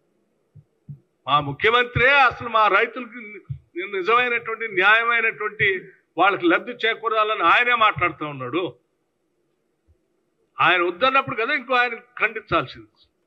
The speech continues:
మేమేమి ఇయ్యాలని మేము పోరాటం చేస్తా ఉంటే, రైతులకు న్యాయం జరగాలని ఆయన చూస్తా ఉంటే, రైతులకు ఉద్యోగాలు, వాళ్ళ కుటుంబ సంబంధించిన పిల్లలకు ఉద్యోగాలు రావాలని ఆయన చూస్తా ఉంటే, మీరు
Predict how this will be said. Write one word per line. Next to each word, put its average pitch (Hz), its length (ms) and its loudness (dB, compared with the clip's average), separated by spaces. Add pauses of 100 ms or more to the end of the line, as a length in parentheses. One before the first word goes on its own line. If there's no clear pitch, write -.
(300)
మేమేమి 214 440 2
ఇయ్యాలని 262 380 4
మేము 247 140 0
పోరాటం 220 500 4
చేస్తా 180 320 0
ఉంటే, 147 360 -2 (680)
రైతులకు 240 380 0
న్యాయం 226 380 2
జరగాలని 226 520 0
ఆయన 196 280 2
చూస్తా 175 260 -2
ఉంటే, 156 500 -2 (500)
రైతులకు 240 420 -2
ఉద్యోగాలు, 233 500 0
వాళ్ళ 185 320 0
కుటుంబ 220 420 -2 (360)
సంబంధించిన 190 380 -6
పిల్లలకు 190 380 0
ఉద్యోగాలు 208 420 0
రావాలని 202 420 0 (320)
ఆయన 180 340 2
చూస్తా 139 260 -4
ఉంటే, 139 560 -4 (540)
మీరు 226 640 0